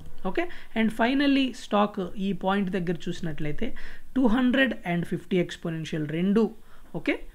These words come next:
so, ఆ, కోయిన్సైడ్ అయిన ప్లేస్. ఓకే, క్రాస్ ఓవర్ అయిన ప్లేస్, తర్వాత stock is being in an uptrend. ఓకే, so ఈ అబ్జర్వేషన్స్ మూవింగ్ యావరేజెస్ పైన. ఓకే, ఇప్పుడు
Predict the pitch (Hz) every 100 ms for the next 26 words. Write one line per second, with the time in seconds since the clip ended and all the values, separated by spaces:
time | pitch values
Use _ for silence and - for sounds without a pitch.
0 | - - - 156 165 156 151 175 180 185
1 | 190 170 165 160 147 - - - 156 151
2 | - 494 - - - - - 170 339 -
3 | - 170 160 170 165 156 151 147 151 147
4 | - 349 - - - 208 226 262 294 220
5 | - 175 175 156 147 143 160 151 165 349
6 | 440 - - - - - - - - 175
7 | 349 392 - - - 196 190 202 214 214
8 | 190 180 202 202 196 180 208 208 262 262
9 | 214 175 143 139 143 139 156 - - 131
10 | - - - 214 226 - - - - 233
11 | - 330